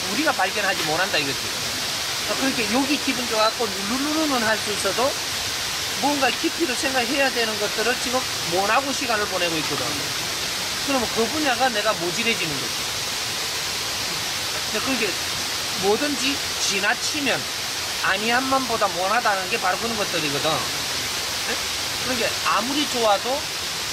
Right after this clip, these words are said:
조금, 어, 예? 어, 어느 정도 이렇게 다스리면서 옆에 것도 봐야 된다, 이 말이거든, 이게.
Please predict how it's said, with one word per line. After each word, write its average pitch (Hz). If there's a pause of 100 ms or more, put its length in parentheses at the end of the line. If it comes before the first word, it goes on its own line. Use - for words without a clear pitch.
(180)
조금, 214 (580)
어, 175 (260)
예? 262
어, -
어느 233
정도 269
이렇게 208
다스리면서 185 (520)
옆에 285
것도 208
봐야 165
된다, 143
이 156
말이거든, 175
이게. 110